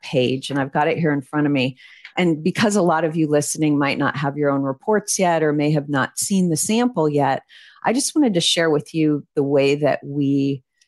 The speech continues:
kind of positioned it, 'cause I think it's helpful as you help people navigate through the report. So, oh, you've got it there.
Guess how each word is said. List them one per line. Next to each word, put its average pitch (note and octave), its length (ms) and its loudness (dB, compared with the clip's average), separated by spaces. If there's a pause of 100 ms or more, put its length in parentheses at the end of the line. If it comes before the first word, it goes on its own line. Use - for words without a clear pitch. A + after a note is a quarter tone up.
(140)
kind F#3 120 2
of - 160 -4
positioned D#3 680 0
it, F#3 280 0
'cause D#3+ 160 -6
I D3+ 100 2
think D#3 220 -4
it's C3+ 160 -2
helpful C#3 500 -2
as C3+ 200 -2
you C#3 80 -4
help C3+ 240 -4
people C#3+ 240 -10
navigate C#3 580 -2
through C#3+ 120 -6
the C3+ 80 -4
report. C3+ 540 -2 (520)
So, E3+ 520 0 (100)
oh, B3+ 100 2
you've G3 180 2
got C4 180 2
it C4+ 100 -2
there. C3 340 0